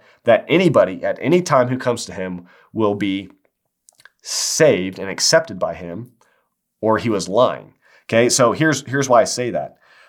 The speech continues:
Um, you might be saying, "Yes, it is true for other people that if they come to Jesus, he won't drive them away."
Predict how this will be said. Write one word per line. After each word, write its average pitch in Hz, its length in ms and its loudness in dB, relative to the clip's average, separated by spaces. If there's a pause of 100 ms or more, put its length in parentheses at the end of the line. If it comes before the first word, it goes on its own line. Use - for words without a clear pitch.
(100)
Um, 101 380 0
you 135 220 2
might 147 240 4
be 131 80 2
saying, 113 580 -2 (380)
"Yes, 156 360 4
it 127 140 0
is 123 180 2
true 170 280 2
for 113 180 -2
other 151 240 6
people 113 640 -4
that 110 160 4
if 101 240 -6
they 107 240 6
come 104 240 -2
to 104 120 -8
Jesus, 92 600 -6
he 131 140 4
won't 113 220 2
drive 104 260 4
them 92 100 -8
away." 92 540 0